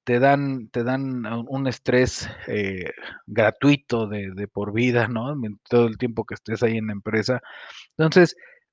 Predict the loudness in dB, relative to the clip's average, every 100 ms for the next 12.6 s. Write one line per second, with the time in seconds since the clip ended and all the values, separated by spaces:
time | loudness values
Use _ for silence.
0 | 0 6 8 8 8 8 6 4 4 6
1 | 6 6 4 2 0 0 -2 2 4 4
2 | 2 0 -4 -4 -6 -4 -4 -6 -10 _
3 | _ -6 -4 -2 -2 -2 -2 0 0 2
4 | 4 4 2 2 2 0 -2 0 0 -2
5 | -2 -4 -2 -2 -2 0 0 -2 -4 -6
6 | -4 -2 -2 -4 -2 -2 2 2 2 -4
7 | _ -20 -20 _ _ -4 -2 0 -2 2
8 | 4 6 4 4 4 6 4 4 0 -2
9 | -4 -2 -2 -2 -4 -2 -2 0 0 0
10 | -2 -4 -12 _ _ _ -6 -2 0 0
11 | 0 -2 -6 -4 -4 -2 0 -2 -4 -4
12 | -6 0 2 2 0 -6